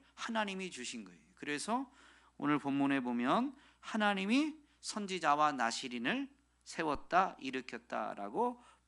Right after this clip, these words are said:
친히 말씀하십니다. 구원의 여정 가운데 있는 그들, 약속의 땅에서 기업을 받은 그들에게 선지자와 나실인을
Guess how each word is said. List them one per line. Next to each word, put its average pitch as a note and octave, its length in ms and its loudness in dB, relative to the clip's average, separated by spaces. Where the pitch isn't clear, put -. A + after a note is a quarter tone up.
친히 G#3+ 360 0
말씀하십니다. D3 1600 -4
구원의 G3 440 6
여정 F3 260 8
가운데 D#3+ 420 10
있는 C3+ 320 2
그들, D3 380 0
약속의 D3 540 0
땅에서 C3 520 0
기업을 C#3 440 0
받은 A#2 440 -6
그들에게 D3+ 1080 2
선지자와 D3+ 680 4
나실인을 C#3 1400 2